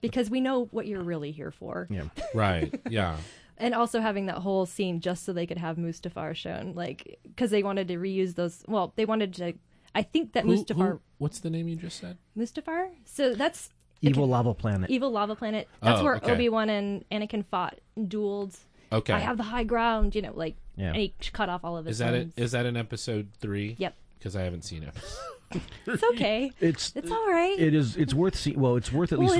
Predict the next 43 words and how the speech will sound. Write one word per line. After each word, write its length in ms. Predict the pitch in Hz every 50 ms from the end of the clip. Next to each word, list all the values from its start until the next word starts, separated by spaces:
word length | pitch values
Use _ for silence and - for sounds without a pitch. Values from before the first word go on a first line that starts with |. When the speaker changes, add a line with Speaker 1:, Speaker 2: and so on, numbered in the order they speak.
| - 131
Speaker 1:
introduce 160 | 139 143 156
Speaker 3:
I'm 60 | 175
not 200 | 185 180 175 131
sh-, 140 | - - 139 - - - - - -
I, 100 | - 147 - _
I'm 200 | - 147 180 208
not 240 | 208 190 160 135 -
sure 420 | - - - - 170 185 180 156
I've 160 | 131 117 104 -
seen 180 | - 127 117
episode 520 | 113 110 - 117 - - - 98 95 87 -
two. 420 | - - 135 113 92 76 69 69 - -
Speaker 1:
So, 280 | - - 330 311 254 - - -
you 140 | - 226 277
know 140 | 269 247 240
Speaker 2:
No, 180 | 226 254 214 220
no, 140 | 208 226
we 140 | 202 196 226 240
wouldn't, 220 | 262 285 247 220
no, 100 | 233 220
we 120 | 214 233
Speaker 1:
Yeah. 140 | 254 - - -
Speaker 2:
saw, 220 | 254 247 202 180
I 40 | 190
thought 160 | - 240 226
we 80 | 233 208
saw 180 | - 233 220
three 220 | - - - 226 226
at 100 | 214 -
the, 300 | 202 190 190 180 170 165
uh, 140 | 160 156 147
saw, 220 | - - 196 185 170 - -
I 60 | 143
thought 140 | - 190 -
we 80 | 185 -
saw 180 | - 185 175
three 220 | 139 - - 185 185
at 60 | 165
the 80 | - 127
theater. 360 | - - 202 131 95 90 87 104
Speaker 3:
Not 180 | 107 107 107
I, 120 | 104 98 95
sir. 300 | - - 98 98 95